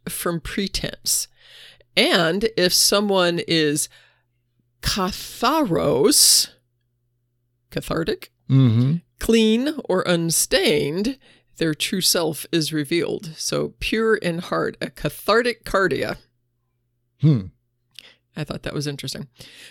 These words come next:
Speaker 1: So, um, for an illustration.
Speaker 2: You just can't help doing word
Speaker 1: I
Speaker 2: smart.
Speaker 1: know, I know, I
Speaker 2: <laughs>
Speaker 1: know. Well, it actually helped me get into this thought for an, for an illustration for body smart. So think of all the ways we try to keep our hearts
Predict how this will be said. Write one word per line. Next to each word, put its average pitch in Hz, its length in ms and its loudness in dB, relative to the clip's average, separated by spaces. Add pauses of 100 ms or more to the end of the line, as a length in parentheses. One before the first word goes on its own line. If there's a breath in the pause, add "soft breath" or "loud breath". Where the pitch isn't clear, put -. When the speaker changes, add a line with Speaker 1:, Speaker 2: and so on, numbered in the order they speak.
Speaker 1:
So, 202 340 2
um, 185 260 2
for 208 180 2
an 196 200 -2
illustration. 220 760 2 (600 loud breath)
Speaker 2:
You 120 100 -2
just 127 320 2
can't 123 260 2
help 95 260 0
doing 95 280 2
word 92 100 2
Speaker 1:
I 196 380 4
Speaker 2:
smart. - 260 2
Speaker 1:
know, 156 540 6
I 165 140 6
know, - 260 0
I 147 160 -2
Speaker 2:
<laughs> 165 100 -2
Speaker 1:
know. 147 180 -8 (300 loud breath)
Well, 233 160 0
it 254 160 4
actually 370 380 0
helped 285 240 -2
me 247 100 0
get 220 220 2
into 220 200 4
this 190 220 0
thought 175 420 -2
for 170 280 2
an, 165 340 -2
for 165 200 0
an 156 140 2
illustration 151 600 0
for 190 120 -2
body 214 340 2
smart. - 360 -4 (340 loud breath)
So - 220 2
think - 240 2
of 403 100 2
all 349 120 2
the 208 100 6
ways 202 380 4
we 175 120 2
try 185 220 0
to 170 100 0
keep - 280 -4
our 156 140 2
hearts 170 560 0